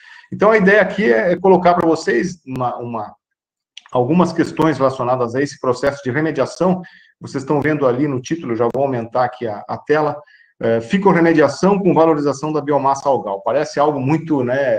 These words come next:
acadêmico, mas vocês vão ver que não é tanto. E fico vem de alga. Remediação é, claro, remediar alguma coisa. Então, usar as algas pra consertar problemas ambientais, fundamentalmente. Além disso,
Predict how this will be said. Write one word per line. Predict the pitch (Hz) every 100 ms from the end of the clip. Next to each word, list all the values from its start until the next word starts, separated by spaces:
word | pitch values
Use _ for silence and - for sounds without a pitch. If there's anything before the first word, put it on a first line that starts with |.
| -
acadêmico, | - 117 - 143 151 117 117
mas | 135 147
vocês | - 175
vão | 170 156
ver | 156
que | 151
não | 147
é |
tanto. | 143 165 170 170 - _ - _ -
E | -
fico | - - 247 240 135 120 -
vem | 127 151
de | 160
alga. | 160 143 120 117
Remediação | 139 160 156 147 - 190 226
é, | 185
claro, | - 160 165 139
remediar | 127 165 160 139 151
alguma | 151 180 180
coisa. | 131 120 110
Então, | 113 143 180
usar | 170 151 196
as | 190 -
algas | 151 170 175
pra | 165
consertar | 160 180 180 208 185 170
problemas | - 151 160 180 165
ambientais, | 175 190 196 160 156 -
fundamentalmente. | - 127 117 107 107 95 92 - _ - - -
Além | 156 170 233
disso, | 185 202 233 - 104